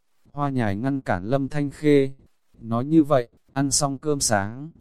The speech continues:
nhà họ Lâm người đều sẽ ai bận việc nấy sự tình, tổ trạch người sẽ rất ít,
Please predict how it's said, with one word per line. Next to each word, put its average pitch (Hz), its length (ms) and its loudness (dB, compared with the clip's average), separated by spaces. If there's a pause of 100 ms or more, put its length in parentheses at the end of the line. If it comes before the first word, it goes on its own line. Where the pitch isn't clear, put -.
(160)
nhà 104 220 -2
họ 110 200 -2
Lâm 135 280 0
người 107 160 0
đều 101 200 0
sẽ 135 240 0
ai 143 200 0
bận 120 280 -6
việc 104 220 -4
nấy 117 220 0
sự 139 320 0
tình, 98 280 -2 (320)
tổ 101 160 -2
trạch 104 220 -6
người 107 240 -2
sẽ 139 240 -2
rất 175 180 0
ít, 165 240 2